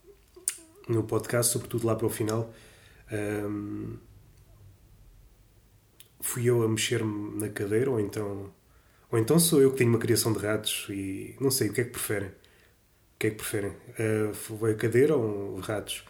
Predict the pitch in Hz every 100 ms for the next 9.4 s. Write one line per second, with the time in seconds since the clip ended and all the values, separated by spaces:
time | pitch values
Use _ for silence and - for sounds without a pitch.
0 | - - - _ _ _ - 113 - -
1 | - - - - - - _ - 104 -
2 | - - - - - - - 120 - 135
3 | 131 139 143 117 120 - 131 135 - -
4 | 123 120 - 117 - 110 104 110 113 110
5 | 107 107 - 117 - 107 123 - 113 113
6 | 110 107 104 - - - - - - -
7 | - 120 117 123 120 127 107 117 120 -
8 | 117 110 107 - 110 113 110 107 104 -
9 | 120 120 120